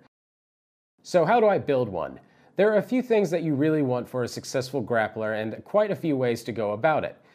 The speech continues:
In general, though, you're going to want to be strong, gain advantage on strength checks, and get as many attacks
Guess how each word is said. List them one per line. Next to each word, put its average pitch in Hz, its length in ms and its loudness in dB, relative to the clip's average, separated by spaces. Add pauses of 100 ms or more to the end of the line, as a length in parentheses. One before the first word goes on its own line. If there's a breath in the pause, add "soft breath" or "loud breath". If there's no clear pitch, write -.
(160 soft breath)
In 180 160 4
general, 214 340 6
though, 160 300 6
you're 160 220 2
going 190 260 4
to 170 120 -4
want 143 260 -2
to 139 100 -8
be 117 440 -4
strong, 95 760 -4 (240 soft breath)
gain 131 200 2
advantage 127 440 -2
on 98 100 -6
strength - 420 0
checks, 160 420 -2
and 131 120 -2
get 117 180 -2
as 107 160 -4
many 143 300 0
attacks 110 520 -4